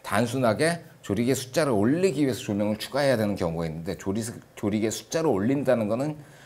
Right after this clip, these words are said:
진짜 무지무지하게 힘드니까, 그러니까 제일 편안한 건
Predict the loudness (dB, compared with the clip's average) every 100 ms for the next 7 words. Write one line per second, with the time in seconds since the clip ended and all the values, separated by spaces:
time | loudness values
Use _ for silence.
0 | -10 -4 0 0 0 0 2 2 0 0
1 | 0 0 0 2 2 2 -6 -20 -20 -20
2 | _ 0 2 2 2 0 -2 -16 -14 0
3 | 2 4 6 8 8 6 4 2